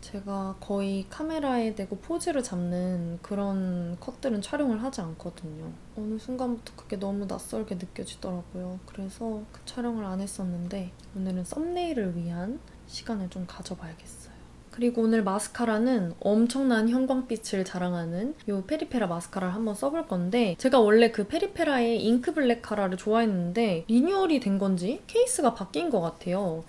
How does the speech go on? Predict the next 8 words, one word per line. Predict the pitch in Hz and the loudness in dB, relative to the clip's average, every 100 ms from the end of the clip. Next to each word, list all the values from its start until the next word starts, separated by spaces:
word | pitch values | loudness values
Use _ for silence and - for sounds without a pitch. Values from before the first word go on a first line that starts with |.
| - | -16
그래서 | - 190 185 254 165 - | -4 -4 0 0 -2 -4
오늘 | 196 196 | -6 -4
한번 | 226 226 196 | -2 -2 -2
써보도록 | 269 277 254 202 254 | -4 -6 -6 -6 -6
하겠습니다. | 269 269 180 160 - | -6 -6 -8 -8 -10
저도 | - 180 | -10 -10
처음 | - 311 349 | -8 -8 -8
써봐요. | - 180 165 | -8 -10 -10